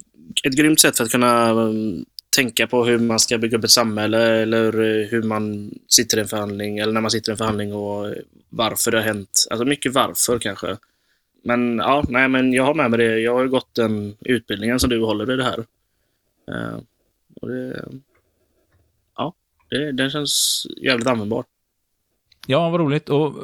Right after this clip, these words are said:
Speaker 2: man kan ju utveckla den hur mycket som helst egentligen. Det, vi kan ibland, vissa kurser kan vi fastna i den här modellen i åtta timmar utan problem och bara diskutera allt möjligt egentligen. Nu försökte jag få med det viktigaste här. Och är det så att man har några tankar,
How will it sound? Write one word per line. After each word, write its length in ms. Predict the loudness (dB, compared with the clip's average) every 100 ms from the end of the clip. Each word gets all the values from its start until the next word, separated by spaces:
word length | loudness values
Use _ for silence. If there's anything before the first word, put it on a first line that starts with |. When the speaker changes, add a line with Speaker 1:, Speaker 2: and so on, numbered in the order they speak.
| -10
Speaker 2:
man 180 | -2 0
kan 180 | 0 0
ju 60 | 2
utveckla 360 | 2 0 2
den 100 | 2
hur 140 | 2 2
mycket 200 | 0 -2
som 160 | -2
helst 340 | 0 0 -2 -4
egentligen. 420 | -4 -4 -6 -6 _ _ _ _
Det, 460 | -2 0 2 0
vi 140 | 0 0
kan 140 | 0
ibland, 200 | 0 0
vissa 220 | 0 -2
kurser 540 | -2 -2 0 0 0 0
kan 220 | 0 0
vi 60 | 0
fastna 320 | -2 -2 -2
i 20 |
den 100 | 0
här 160 | 0 0
modellen 400 | 0 0 0 -2
i 60 |
åtta 220 | -2 -4
timmar 400 | -4 -2 0 -2 -4 -8
utan 300 | -6 -4 -6
problem 400 | -2 -2 -2 -4
och 140 | -4
bara 200 | -2 -2
diskutera 760 | -2 -4 -4 -2 0 0 -2 -4 -12 -20 _ _ _ _ _ _ _ _ _ _
allt 380 | -2 0 0 -2
möjligt 520 | 0 2 2 0 -2
egentligen. 340 | -2 -2 0 0
Nu 100 | 0
försökte 340 | -2 -4 -2
jag 80 | 0
få 60 | 0
med 120 | 0
det 60 |
viktigaste 480 | -2 -4 -4 -4 -2
här. 160 | 0 -2
Och 300 | -2 -4 -2
är 120 | -2
det 80 | 0
så 80 | 0
att 60 |
man 120 | 0 0
har 320 | 0 2 0
några 160 | 0
tankar, 720 | 0 0 0 0 0 2 0